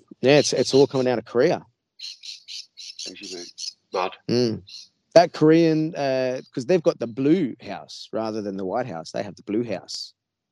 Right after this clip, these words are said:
Speaker 2: The blue
Speaker 1: Korea.
Speaker 2: house?
Speaker 1: Yeah, it's their, it's their, um, for the president.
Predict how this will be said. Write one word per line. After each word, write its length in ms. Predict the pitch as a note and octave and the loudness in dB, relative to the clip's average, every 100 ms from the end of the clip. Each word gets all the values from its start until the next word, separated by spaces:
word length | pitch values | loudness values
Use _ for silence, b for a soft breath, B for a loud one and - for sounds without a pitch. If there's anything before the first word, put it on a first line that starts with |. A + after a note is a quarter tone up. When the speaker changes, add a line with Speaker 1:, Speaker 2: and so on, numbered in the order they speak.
| _ | _
Speaker 2:
The 80 | G2+ | -14
blue 360 | F2 G2+ C3 F3 | -2 4 4 6
Speaker 1:
Korea. 100 | C#3+ | 4
Speaker 2:
house? 440 | D2 - - - - _ _ _ _ _ | 2 -2 -12 -16 -18 _ _ _ _ _
Speaker 1:
Yeah, 140 | A#2 G2+ | 4 4
it's 220 | - - | 2 -2
their, 300 | - G#2 G2 | 2 4 4
it's 240 | - G#2+ - | 2 -4 -2
their, 480 | G2+ F#2 F2+ F2 - | 0 2 0 -4 -6
um, 480 | F2 F2 D#2 D#2 - - | -8 -8 -10 -12 -16 -12
for 120 | F#2+ | -6
the 80 | F#2 | -2
president. 420 | G#2+ F2+ E2 | 0 0 -4